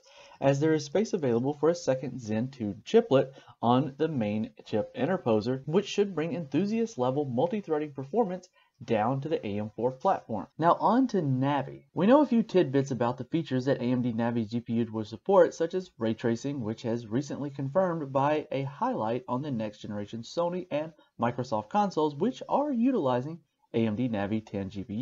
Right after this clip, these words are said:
Us and Zen two based Ryzen C P Us.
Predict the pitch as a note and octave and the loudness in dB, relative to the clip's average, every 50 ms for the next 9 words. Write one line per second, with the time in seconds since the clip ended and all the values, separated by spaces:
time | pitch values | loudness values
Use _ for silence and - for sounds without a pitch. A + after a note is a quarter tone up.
0 | E3 F3+ F3+ E3 E3 - _ - - - - _ - D3 E3+ F3 E3 - - B2 | 2 2 2 2 0 -4 _ -20 -20 -20 -14 _ -4 -2 -2 -2 -2 -4 -6 -4
1 | A#2 B2 C#3+ D3 C#3+ C#3 - B2 A#2+ G#2+ - G#2 G#2 G2+ - G2+ F#2+ F2+ F2 F2+ | -2 -2 -2 -2 -2 -4 -2 -2 -2 0 0 -2 -2 -2 -4 -4 -6 -4 -6 -6
2 | - - D3+ D3+ - G#2 G2+ - - - | -4 -4 -4 -4 -4 -6 -6 -6 -8 -10